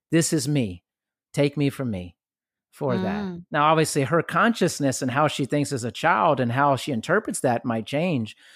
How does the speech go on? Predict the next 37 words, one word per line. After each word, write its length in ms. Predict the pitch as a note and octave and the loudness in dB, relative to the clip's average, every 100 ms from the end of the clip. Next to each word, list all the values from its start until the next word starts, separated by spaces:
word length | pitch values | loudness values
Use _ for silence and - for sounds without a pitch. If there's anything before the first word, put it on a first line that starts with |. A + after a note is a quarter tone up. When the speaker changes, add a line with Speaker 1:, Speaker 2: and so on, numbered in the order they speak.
| - _ - | -20 _ -4
Speaker 1:
over 220 | C3+ A#2+ | -2 -2
time. 600 | - C#3+ F3+ C#3 A2+ G2+ _ _ _ _ _ _ - | -2 0 2 2 -2 -6 _ _ _ _ _ _ -2
But 120 | D#3 | 2
I 80 | C#3 | 2
think 220 | F#3+ F3+ | 2 2
there's 200 | G3+ D#3+ | 2 4
a 60 | D3 | 2
disconnect. 680 | D3+ E3+ - C3+ A#2 A2 C3+ | 2 0 -2 0 0 -2 -2
And 80 | |
it 80 | B2+ | -2
sounds 240 | - F3+ F#3+ | 0 0 2
like, 240 | F3+ C#3+ | 0 2
like, 180 | C#3+ A#2 | 0 2
your 100 | B2 | 2
mom, 680 | A#2 C3 G3+ D3+ A2+ A#2 A#2 _ _ _ - | 2 2 2 2 0 -2 -6 _ _ _ -12
especially 580 | - D3+ - C#3+ C3+ A#2 | 0 0 2 0 0 2
focusing 420 | C#3 B2+ A2 C3 | 2 2 0 0
on 120 | A#2+ | 2
that, 200 | C3 A#2+ | 0 0
she 140 | - | 0
was 140 | G3+ D#4+ | 0 -2
just 220 | - - | -4 -6
trying 240 | F3 G3+ D#3+ | 0 2 2
to 60 | |
find 320 | - B2 A3 | 0 0 0
herself. 560 | C#3+ - F#2+ F2 - _ _ _ _ _ _ _ _ _ _ | 0 -6 -10 -12 -20 _ _ _ _ _ _ _ _ _ _
She's 180 | _ - | _ -18
trying 200 | - A#3 | -4 2
Speaker 2:
Oh, 120 | C#4 | 2
Speaker 1:
to 60 | A3+ | 4
Speaker 2:
yeah. 160 | G3 G#3+ | 4 6
Speaker 1:
figure 200 | D#3 D3 | 6 6
out, 320 | D#3+ B2 C#3+ | 4 2 0
like, 300 | B2 A2 - _ - C3+ - _ _ _ - | 0 0 -4 _ -18 -18 -18 _ _ _ -8
"Who 180 | F#3+ A#3+ | -4 2
am 240 | A3+ F4 C4 | 4 4 2
I? 380 | G#2 F2 F#2+ | 2 -2 -6